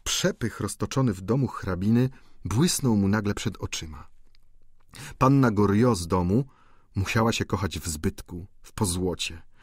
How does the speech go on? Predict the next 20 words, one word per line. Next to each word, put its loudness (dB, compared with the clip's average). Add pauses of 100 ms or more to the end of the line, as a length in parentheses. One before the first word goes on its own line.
(140)
w -20
kosztownych 2
przedmiotach 0
rzucających 0
się -2
w -12
oczy -6
niesmacznym -6
przepychu -6
Dorobkiewicza, -4 (500)
w -2
rozrzutności 2
otaczającej 0
kobietę -2
lekkich 0
obyczajów. -4 (520)
Zjawisko 0
to 2
było 2
olśniewające, -2